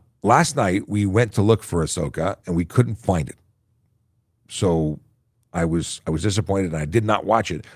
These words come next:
which is how I got onto the Babysitter Club with my kids. We looked for Ahsoka on Disney and it wasn't there. So did we miss it, or, or did my, my child tell me a fib so we could watch Babysitter Club? 'Cause I never verified. I just asked her to start it and she, she,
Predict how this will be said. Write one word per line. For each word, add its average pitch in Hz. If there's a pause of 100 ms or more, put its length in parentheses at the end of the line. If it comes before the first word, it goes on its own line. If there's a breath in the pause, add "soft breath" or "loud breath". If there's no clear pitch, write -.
which 85
is 73
how 113
I 135
got 98
onto 92
the -
Babysitter 104
Club 87
with 85
my 76
kids. - (220 loud breath)
We 80
looked -
for -
Ahsoka 80
on 71
Disney 76 (320 loud breath)
and -
it 110
wasn't 117
there. 110 (320 soft breath)
So -
did 80
we 82
miss 110
it, 92
or, 82
or 82
did 82
my, 76 (140)
my 76
child 87 (180)
tell 90
me 87
a -
fib 90
so 80
we 76
could 78
watch 80 (200)
Babysitter 78
Club? 67
'Cause -
I 107
never 117
verified. 87 (320 loud breath)
I 87
just 80
asked 92
her 78
to 78
start 78
it 69
and 67
she, 67 (240)
she, -